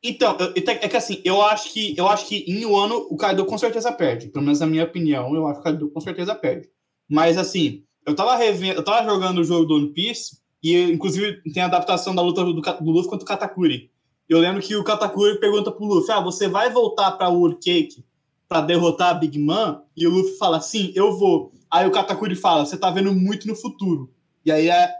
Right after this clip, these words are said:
é a última fala que o Katakuri fala antes dele perder a luta. Então, eu, na, eu, eu vou dar um chute. Eu acho que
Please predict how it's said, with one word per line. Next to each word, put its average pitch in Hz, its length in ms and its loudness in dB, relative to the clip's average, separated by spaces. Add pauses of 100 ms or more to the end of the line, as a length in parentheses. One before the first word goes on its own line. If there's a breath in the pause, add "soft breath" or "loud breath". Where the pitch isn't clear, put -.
(200)
é 156 60 0
a - 20 2
última 175 240 0
fala 190 320 0
que - 80 -12
o 180 60 -8
Katakuri 185 400 -4
fala 165 520 0
antes 151 240 0
dele 160 340 0
perder 160 200 0
a 160 60 2
luta. 156 320 0 (400)
Então, - 280 0 (280)
eu, 220 480 2
na, 175 180 2
eu, 185 200 0
eu 196 80 0
vou 214 100 4
dar 254 100 4
um 277 60 2
chute. 190 240 -2
Eu 190 100 2
acho 190 200 -2
que 180 280 -2